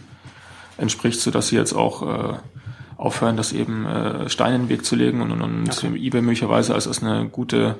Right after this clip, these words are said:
Speaker 1: Plattform im, im Rahmen einer Online-Strategie, äh, erkennen könnten.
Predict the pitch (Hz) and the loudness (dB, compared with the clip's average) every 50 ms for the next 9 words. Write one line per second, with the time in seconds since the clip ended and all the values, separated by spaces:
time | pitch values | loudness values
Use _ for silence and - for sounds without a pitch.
0 | - - 113 113 - - - 110 110 - 110 110 113 117 113 110 110 110 113 110 | -6 -4 -4 -4 -4 -2 -4 -4 -2 -2 -4 -4 -4 -2 0 0 2 2 2 2
1 | 110 110 110 110 - - - - - - - - - - - - - - - - | 2 2 0 -2 -4 -8 -18 -20 -20 -20 -20 -20 -18 -16 -16 -16 -16 -18 -20 -18
2 | - - - 110 107 107 107 - - 110 - 110 110 113 113 - - - - 113 | -8 -2 0 2 4 4 4 2 -2 -2 -2 -2 0 0 0 0 0 0 0 -2
3 | 110 110 107 110 - - - 113 107 107 107 110 107 107 - - - - | -2 -2 -2 -4 -6 -6 -4 -4 -4 -2 -2 -2 -4 -4 -6 -8 -12 -14